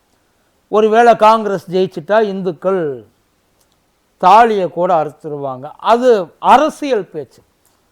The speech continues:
ஒரு பிரதமர் பேசக்கூடாது தான், but இருந்தாலும் அவரும் ஒரு அரசியல்வாதி தானே,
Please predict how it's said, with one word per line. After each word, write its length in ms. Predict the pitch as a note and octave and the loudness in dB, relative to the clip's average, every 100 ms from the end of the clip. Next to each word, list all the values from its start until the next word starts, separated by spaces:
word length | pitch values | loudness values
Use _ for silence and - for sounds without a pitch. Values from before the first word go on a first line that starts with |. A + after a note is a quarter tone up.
| _ _ _ _ _ _ | _ _ _ _ _ _
ஒரு 160 | C#3+ C3 | -16 -6
பிரதமர் 480 | D#3 G#3+ A#3+ A3+ | 0 2 2 0
பேசக்கூடாது 800 | G#3 A3+ A#3+ A3+ A3 G#3+ G#3 F#3 | -2 0 0 -2 -2 0 2 0
தான், 220 | E3+ D4+ F4 | 0 0 2
but 140 | E4+ | 2
இருந்தாலும் 640 | D#4+ E4+ F4 E4+ D#4+ F#4 | 2 -2 -2 2 2 4
அவரும் 420 | D#4 D4+ F#4 G4 G4 | 4 4 4 2 2
ஒரு 160 | F4+ | 4
அரசியல்வாதி 680 | D4+ D4 - D4+ C4+ A#3 G3+ | 4 4 -2 0 2 2 0
தானே, 360 | F3 C#3+ E3 | -2 -2 -4